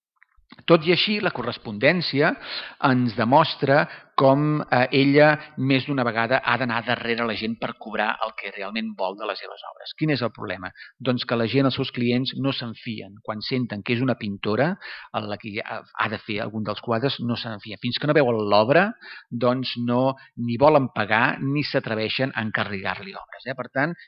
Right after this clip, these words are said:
queda palès a nivell documental, doncs, la dificultat que li va ser, eh, el fet de ser dona en el seu moment, pel seu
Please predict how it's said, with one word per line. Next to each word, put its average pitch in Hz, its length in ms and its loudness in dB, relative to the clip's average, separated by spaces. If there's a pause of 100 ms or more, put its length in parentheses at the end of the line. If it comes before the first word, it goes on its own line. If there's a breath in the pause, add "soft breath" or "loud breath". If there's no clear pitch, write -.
(140)
queda 160 300 2
palès 123 320 2 (280)
a 113 80 -8
nivell 127 320 -2
documental, 123 680 0 (340 loud breath)
doncs, 131 240 -2
la 147 160 2
dificultat 120 880 0
que 123 160 -8
li 107 160 -6
va 113 160 -2
ser, 113 300 -6
eh, - 380 -10 (200)
el 104 160 -4
fet 127 240 -8
de 113 180 -14
ser 117 200 -6
dona 135 240 -4 (260)
en 107 80 -12
el 104 80 -14
seu 110 140 -10
moment, 101 260 -14
pel 117 160 -14
seu 123 220 -10